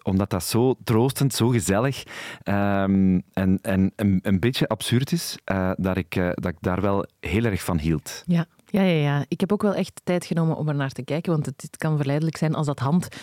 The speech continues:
Speaker 2: je dan, eh, elke keer komt grijpen om dan gewoon alleen maar te lezen en niet meer te kijken. Maar dat is in dit boek onterecht als je dat zou doen. Ehm, en zelfs gevaarlijk.
Speaker 1: Ja, daar ben ik het helemaal mee eens. Maar, ehm,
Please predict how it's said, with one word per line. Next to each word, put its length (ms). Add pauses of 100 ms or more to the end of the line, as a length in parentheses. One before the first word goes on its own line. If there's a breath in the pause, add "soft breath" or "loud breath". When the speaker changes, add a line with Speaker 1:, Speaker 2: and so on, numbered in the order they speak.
(120 loud breath)
Speaker 2:
je 100
dan, 240 (360 loud breath)
eh, 220
elke 220
keer 180
komt 220
grijpen 540
om 120
dan 120
gewoon 360
alleen 200
maar 100
te 120
lezen 320
en 60
niet 180
meer 120
te 160
kijken. 340
Maar 100
dat 180
is 100
in 100
dit 160
boek 220 (520 loud breath)
onterecht 520
als 120
je 60
dat 180
zou 160
doen. 320 (140)
Ehm, 300
en 140
zelfs 160
gevaarlijk. 640
Speaker 1:
Ja, 300 (320 loud breath)
daar 100
ben 100
ik 40
het 100
helemaal 220
mee 140
eens. 440 (380 loud breath)
Maar, 380
ehm, 540